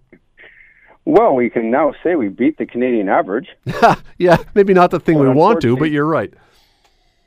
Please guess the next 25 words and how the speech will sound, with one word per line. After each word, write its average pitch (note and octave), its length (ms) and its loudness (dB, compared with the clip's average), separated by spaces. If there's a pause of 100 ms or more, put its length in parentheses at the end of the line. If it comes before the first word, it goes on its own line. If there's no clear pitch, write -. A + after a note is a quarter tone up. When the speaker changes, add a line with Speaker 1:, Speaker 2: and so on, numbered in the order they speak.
(260)
Speaker 2:
Yes, B2 260 0
unfortunately, D3+ 480 -4
it's F#2+ 100 -8
the G#2+ 80 -2
wrong A2+ 380 -2
way. G#2+ 260 -2
And A#2+ 220 -6 (340)
you C#3+ 80 -4
know C#3+ 100 0
what? C#3 260 -2
It, A2+ 220 -4
it C3 100 -6
really C#3 260 -2
comes A2 280 -6
down F#2+ 240 -4
to E2+ 60 -6
hou-, F#2 240 0
housing F#2+ 380 -4
pri-, E2+ 380 -8
prices F2 480 -6
here. D#2+ 220 -10 (340)
Uh, - 100 -18
people - 320 -6
have F2+ 100 -8
moved G#2 340 0